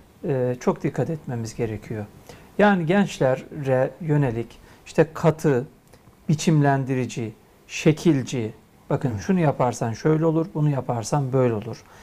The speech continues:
Speaker 1: Elbette gerektiğinde bunları söyleriz. Yani biz dinin bir kısmını anlatıp bir
Speaker 2: Hı.
Speaker 1: kısmını
Speaker 2: Evet.
Speaker 1: saklayacak değiliz. Böyle bir yetkimiz de yok zaten. Dolayısıyla birinci olarak,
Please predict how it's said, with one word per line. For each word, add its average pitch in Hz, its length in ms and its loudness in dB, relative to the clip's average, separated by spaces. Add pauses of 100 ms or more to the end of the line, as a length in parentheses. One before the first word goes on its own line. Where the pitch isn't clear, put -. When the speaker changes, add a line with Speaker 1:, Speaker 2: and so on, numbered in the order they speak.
(220)
Speaker 1:
Elbette 175 460 2
gerektiğinde 147 680 0
bunları 127 300 -2
söyleriz. 120 580 -6
Yani 147 280 2
biz 151 220 -2
dinin 151 320 2
bir 160 120 0
kısmını 147 400 -4
anlatıp 135 420 -2 (560)
bir 165 120 6
Speaker 2:
Hı. 117 60 -4
Speaker 1:
kısmını 139 440 0
Speaker 2:
Evet. 95 100 -2 (200)
Speaker 1:
saklayacak 151 720 0
değiliz. 131 500 -2 (220)
Böyle 165 240 4
bir 147 40 0
yetkimiz 147 540 2
de 131 60 2
yok 107 240 -4
zaten. 107 400 -8 (600)
Dolayısıyla 165 540 4
birinci 196 340 4
olarak, 131 380 2